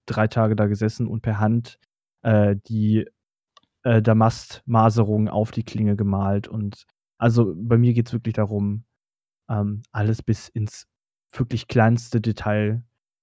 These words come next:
äh, dem Original nachzuahmen, von der Optik her. Und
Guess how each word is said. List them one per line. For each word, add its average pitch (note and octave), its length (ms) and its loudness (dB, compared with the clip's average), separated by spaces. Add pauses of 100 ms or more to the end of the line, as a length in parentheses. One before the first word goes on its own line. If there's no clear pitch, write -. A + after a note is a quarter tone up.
(200)
äh, A2 360 2
dem A2 140 0
Original G#2 500 0
nachzuahmen, G#2 800 -6 (440)
von G#2+ 160 0
der G2+ 100 0
Optik - 360 -6
her. G#2 260 -4
Und G#2+ 340 -10